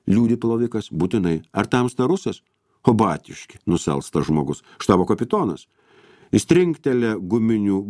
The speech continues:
batų užkulniais. Iš kur tamsta, iš Lietuvos? Tai juk tamsta rusas.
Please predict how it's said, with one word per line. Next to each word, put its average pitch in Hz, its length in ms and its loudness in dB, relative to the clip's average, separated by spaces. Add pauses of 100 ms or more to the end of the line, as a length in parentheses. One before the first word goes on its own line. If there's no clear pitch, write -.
batų 87 480 -2
užkulniais. 71 600 -6 (440)
Iš 143 160 2
kur 160 160 0
tamsta, 135 300 0
iš 123 140 -2
Lietuvos? 160 420 -2 (760)
Tai 139 120 6
juk 143 120 -2
tamsta 147 360 0
rusas. - 420 -4